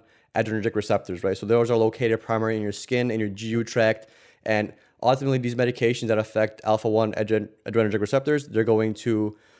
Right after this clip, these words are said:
uh, decrease blood flow to those organs that we went over, so your G U tract and, and the skin. So activation of these receptors will result in vasoconstriction and increase in peripheral vascular resistance and systemic,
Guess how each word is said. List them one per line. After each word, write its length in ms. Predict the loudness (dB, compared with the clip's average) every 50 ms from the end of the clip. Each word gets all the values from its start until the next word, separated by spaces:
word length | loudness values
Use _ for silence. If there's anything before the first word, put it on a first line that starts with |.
| _ _ _ -2
uh, 220 | 0 2 2 0 -2 -6 -14 _ _ -14
decrease 320 | -6 -4 -4 -2 -2 -2 0
blood 220 | 2 2 2 4
flow 160 | 2 0 0
to 160 | 0 -2 0
those 200 | 4 4 4 4
organs 240 | 4 2 2 2 2
that 60 | 0
we 60 | 0 2
went 180 | 2 2 0
over, 200 | 0 -2 -2 -4
so 120 | -4 -2 -4
your 180 | -4 -4 -4
G 100 | -2 -2
U 80 | -2 -2
tract 300 | -2 -2 -2 -2 -2 -2
and, 180 | -4 -6 -6 -8
and 120 | -8 -8 -8
the 60 | -8
skin. 440 | -10 -12 -4 -2 -2 -2 -2 -6 -10 _ _ _ _ _ -20 _ _
So 160 | -2 2 4
activation 480 | 4 4 2 2 2 2 2 4 2
of 80 | 0 0
these 100 | 2 0
receptors 440 | 2 2 0 2 2 2 0 2 0
will 120 | 0 2
result 420 | 2 2 2 4 4 2 2 2 0
in 140 | -2 0
vasoconstriction 720 | 2 2 2 0 -2 -4 -6 -6 -4 -6 -6 -6 -6 -6
and 120 | -4 -4 -2
increase 400 | -2 -4 -4 -4 -4 -4 -2 -4
in 140 | -6 -6 -4
peripheral 300 | -2 -2 -2 -2 0 0
vascular 340 | 0 0 -2 -2 -4 -4
resistance 420 | -2 -2 -4 -4 -4 -4 -6 -6 -6
and 140 | -8 -10 -8
systemic, 540 | -8 -6 -4 -4 -4 -2 -4 -4 -6 -10